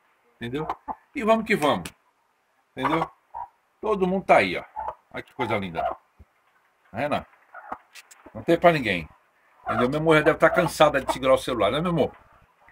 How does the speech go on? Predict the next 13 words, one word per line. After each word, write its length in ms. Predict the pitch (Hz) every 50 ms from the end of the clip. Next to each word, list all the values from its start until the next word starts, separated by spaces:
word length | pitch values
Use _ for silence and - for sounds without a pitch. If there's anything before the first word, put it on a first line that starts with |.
| _ _ _ _ _ _ - - - _ -
Um 120 | 147 165
abraço 540 | 175 160 160 156 165 175 180 170 - - 165
pra 220 | - 175 170 156
todos 440 | - - - 202 208 202 190 175 160
os 160 | 170 165 -
criadores, 880 | - - 208 196 180 135 - - 82 - 135 156 165 165 160 147 143 - - - 622 - - 679 659 679 679 679 640 640 622 622 605 622 622 622 622 622 622 - - - - - - -
todos 240 | 226 226 214 190 190
os 180 | 190 170 - - -
preservadores 920 | 185 180 175 156 175 170 160 147 - - 135 143 156 160 151 139 120 117
da 100 | 131 104
raça 460 | 92 87 110 135 139 123 - - 123
combatente, 840 | - 123 123 110 101 - _ - 117 123 127 127 113 - - - - _ _ _ _ _ _ _ _ _ _ _ _ _ - - _ _ _
entendeu? 340 | - 101 104 110 123 120